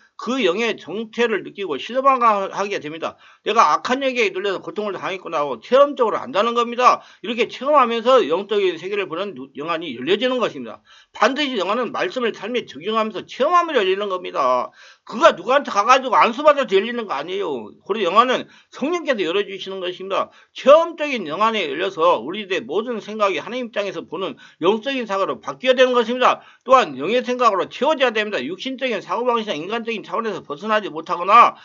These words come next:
육신을 있는 생각으로 가득 차게 되면 내 영은 또다시 죽어집니다. 나도 모르는 사이에 영안이 흐려지고 심령이 메말라가게 됩니다. 항상 영의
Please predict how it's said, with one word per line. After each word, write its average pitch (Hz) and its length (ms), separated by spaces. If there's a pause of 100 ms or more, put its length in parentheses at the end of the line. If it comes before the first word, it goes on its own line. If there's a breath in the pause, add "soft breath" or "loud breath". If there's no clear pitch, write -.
(240 loud breath)
육신을 233 600 (160)
있는 202 340
생각으로 247 420
가득 208 300
차게 196 200
되면 196 360 (200 loud breath)
내 180 140
영은 226 200
또다시 247 480
죽어집니다. 226 800 (120)
나도 220 280
모르는 277 300
사이에 233 400 (200 soft breath)
영안이 226 340
흐려지고 196 960
심령이 302 440
메말라가게 214 640
됩니다. 190 300
항상 240 440 (220 soft breath)
영의 185 220